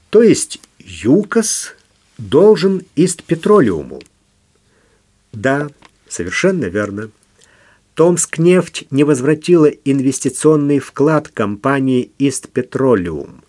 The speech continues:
Это около пятидесяти миллионов долларов. Я могу объяснить, почему сложилась такая ситуация. В тысяча девятьсот девяносто восьмом году на юкосе повисли огромные обязательства и займы.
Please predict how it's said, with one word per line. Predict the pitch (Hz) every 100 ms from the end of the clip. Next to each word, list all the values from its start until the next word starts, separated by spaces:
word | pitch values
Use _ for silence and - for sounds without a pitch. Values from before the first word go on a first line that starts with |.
| _ _ _
Это | - - 120
около | - 143 143 139
пятидесяти | 135 - 127 156 151 143 - 131
миллионов | 123 123 120 131 127 120 101 90
долларов. | 123 98 78 - - _ _ _ - - - -
Я | 104 139
могу | 156 170 165 170
объяснить, | 135 117 123 - 143 139
почему | - 131 - 135 160
сложилась | - 104 98 131 107 -
такая | 98 120 110 92
ситуация. | - 101 131 98 - - - _ _ _ _ _ _
В | _
тысяча | 165 170 -
девятьсот | 156 160 175 160
девяносто | 147 151 151 -
восьмом | 139 - 147 143
году | 120 135 123 175
на | 160 139
юкосе | 135 113 120 117 113 -
повисли | 120 - 120 151 -
огромные | 143 147 143 175 170 160 156
обязательства | - 127 131 135 185 180 165 -
и | 147 147
займы. | 139 123 104 80 -